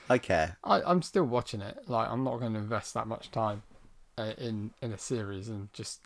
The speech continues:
Speaker 2: leave it. But I don't know about this <laughs> now. I've
Speaker 1: I'm
Speaker 2: heard
Speaker 1: gonna,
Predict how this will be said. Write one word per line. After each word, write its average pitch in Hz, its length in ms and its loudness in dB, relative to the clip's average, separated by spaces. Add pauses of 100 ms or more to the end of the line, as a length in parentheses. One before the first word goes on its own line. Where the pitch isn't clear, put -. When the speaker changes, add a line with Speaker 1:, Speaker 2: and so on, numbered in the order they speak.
(160)
Speaker 2:
leave 113 260 -6
it. - 180 -10 (640)
But - 320 0
I 127 80 -2
don't 117 120 -2
know 117 60 0
about 110 260 4
this 107 240 -4
<laughs> - 140 6
now. 123 240 8 (380)
I've 131 140 2
Speaker 1:
I'm 113 60 6
Speaker 2:
heard 113 220 12
Speaker 1:
gonna, - 0 -